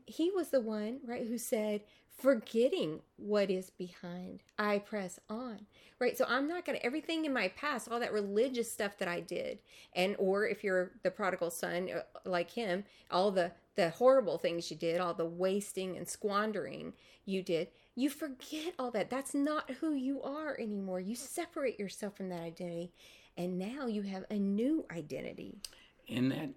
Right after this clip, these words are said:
Speaker 2: that identity is stated in, in three words here. They're all the
Speaker 1: Yes.
Speaker 2: same, and I wanna read them and see if you can pick out which word, how Jesus, how God views you now.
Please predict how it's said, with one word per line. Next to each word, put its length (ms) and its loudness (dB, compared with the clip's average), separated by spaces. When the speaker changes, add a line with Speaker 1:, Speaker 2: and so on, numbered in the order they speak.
Speaker 2:
that 160 0
identity 640 0
is 100 -2
stated 440 0
in, 180 2
in 320 -2
three 480 -4
words 600 -2
here. 460 -4
They're 220 -4
all 320 0
the 120 -2
Speaker 1:
Yes. 80 -4
Speaker 2:
same, 440 -2
and 160 -6
I 80 -4
wanna 220 -2
read 300 -6
them 200 -2
and 100 -2
see 200 -6
if 100 -10
you 80 -6
can 180 -2
pick 380 -8
out 320 -4
which 320 -6
word, 560 -4
how 400 -2
Jesus, 640 -4
how 160 -4
God 640 -4
views 420 0
you 140 0
now. 480 -2